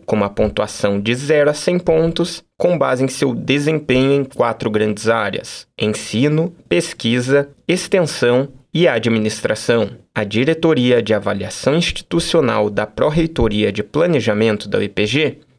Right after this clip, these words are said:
é responsável por analisar os dados que compõem a pesquisa. O relatório completo do Impact Ranking dois mil e vinte e cinco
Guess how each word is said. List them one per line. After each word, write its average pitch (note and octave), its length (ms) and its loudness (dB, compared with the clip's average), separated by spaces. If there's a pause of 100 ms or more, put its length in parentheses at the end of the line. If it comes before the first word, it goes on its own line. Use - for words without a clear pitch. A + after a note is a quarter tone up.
(120)
é C3 80 -2
responsável B2+ 880 -2
por C#3+ 200 0
analisar D3 560 2
os C3 160 -2
dados A2+ 400 -2
que - 120 -8
compõem B2 500 -2
a A#2 60 0
pesquisa. A#2 720 -4 (200)
O G2 40 -4
relatório G2+ 580 0
completo B2+ 840 0
do A2+ 200 -2
Impact A2+ 640 -4
Ranking A#2 600 0
dois G2+ 240 0
mil G2 120 0
e G2 40 -4
vinte G2+ 240 -4
e - 20 -8
cinco D#3+ 520 -2